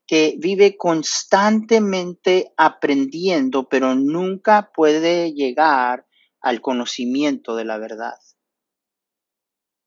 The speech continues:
Siempre aprendiendo, siempre aprendiendo. Pero a nada, a ningún provecho o cambio en su vida.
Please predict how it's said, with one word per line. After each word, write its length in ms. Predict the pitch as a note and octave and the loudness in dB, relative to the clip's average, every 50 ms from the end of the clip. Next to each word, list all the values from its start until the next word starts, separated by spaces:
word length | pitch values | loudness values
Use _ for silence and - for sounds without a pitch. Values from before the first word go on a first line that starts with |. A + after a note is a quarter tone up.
| _ _ _ _ _ _ | _ _ _ _ _ _
Siempre 480 | - - - D#3+ F3+ F#3+ F#3+ - F#3+ | -8 -6 -4 -4 -4 -4 -4 -2 -2
aprendiendo, 560 | F3 D#3+ - - D3 C#3 C#3 C#3 C3 A#2 G#2+ A2 | -4 -2 -2 -4 -4 -2 -2 -4 -4 -6 -8 -10
siempre 420 | - - F3 F#3 F#3+ F3+ G3 F#3 | -8 -8 -8 -8 -6 -6 -6 -8
aprendiendo. 800 | F3 F3 _ E3 D#3 D#3 D3 D#3 D3+ C#3+ C3+ C3 A#2+ G2+ - _ _ _ _ _ _ _ _ _ _ _ _ _ _ _ _ _ _ _ _ _ _ _ _ _ _ _ _ _ _ _ _ _ _ _ _ _ _ _ _ _ _ _ _ _ _ _ | -8 -8 _ -6 -6 -6 -4 -4 -6 -6 -6 -8 -12 -16 -20 _ _ _ _ _ _ _ _ _ _ _ _ _ _ _ _ _ _ _ _ _ _ _ _ _ _ _ _ _ _ _ _ _ _ _ _ _ _ _ _ _ _ _ _ _ _ _
Pero 180 | - D3+ D3 D3+ | 4 6 6 6
a 60 | D3+ | 6
nada, 480 | D3+ D#3+ E3+ F3+ F#3 D3 B2 - - _ _ _ _ _ _ _ _ _ _ _ _ _ _ _ _ _ _ _ _ _ _ _ | 4 4 0 0 0 -4 -6 -8 -14 _ _ _ _ _ _ _ _ _ _ _ _ _ _ _ _ _ _ _ _ _ _ _
a 80 | D3+ | 0
ningún 420 | D#3 D#3+ E3 E3+ E3 F3+ G#3 G3+ G3 | 2 2 2 0 0 0 -2 -2 -2
provecho 800 | - F#3+ F3+ E3+ D3+ F3+ F#3 G3 F#3+ - - - C3+ - - _ _ | 0 0 0 0 2 0 0 0 -2 -4 -6 -6 -6 -6 -8 _ _
o 180 | D3 C#3 - | -12 -12 -4
cambio 420 | - E3+ E3 E3+ E3+ D#3 C#3 C#3 C3+ | -2 0 0 0 0 0 -2 -2 -4
en 60 | C3 | -4
su 220 | - - C#3+ C#3 | -4 -6 -8 -8
vida. 420 | D3+ E3 E3 D3+ C3 A2+ - _ | -6 -8 -6 -6 -6 -6 -8 _